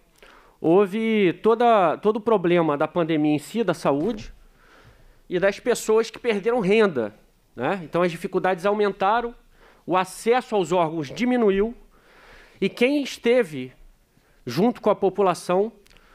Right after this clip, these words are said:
foram as linhas de frente das, dos comitês de crise, das frentes de solidariedade, os mutirões e os movimentos populares. Uma vez que a gente identificou isso, nós iniciamos na ouvidoria uma agenda,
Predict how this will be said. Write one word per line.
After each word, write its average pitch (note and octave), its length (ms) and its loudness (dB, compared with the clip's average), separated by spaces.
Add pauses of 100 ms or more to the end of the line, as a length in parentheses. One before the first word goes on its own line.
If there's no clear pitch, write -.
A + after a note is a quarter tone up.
(120)
foram G3 320 2
as G3 120 2
linhas G3 260 0
de F#3+ 80 -6
frente F#3+ 420 -2
das, F3 260 -6 (160)
dos D3+ 160 -12
comitês F3 520 0
de D3+ 60 -10
crise, G3+ 460 0
das D3+ 160 -4
frentes F3+ 400 -6
de D3+ 60 -6
solidariedade, D#3 880 0
os D3+ 80 -10
mutirões E3 640 0
e F3 60 -8
os D3+ 60 -8
movimentos D#3+ 460 -4
populares. - 720 -4 (1600)
Uma G#3 220 2
vez A3+ 220 -4
que - 80 -2
a A#3 40 2
gente G#3 640 0 (320)
identificou F#3 640 0
isso, G3 440 -4 (160)
nós D3 240 0
iniciamos F#3+ 480 0
na F#3+ 80 2
ouvidoria F3 480 0
uma G3+ 140 2
agenda, D#3 560 -2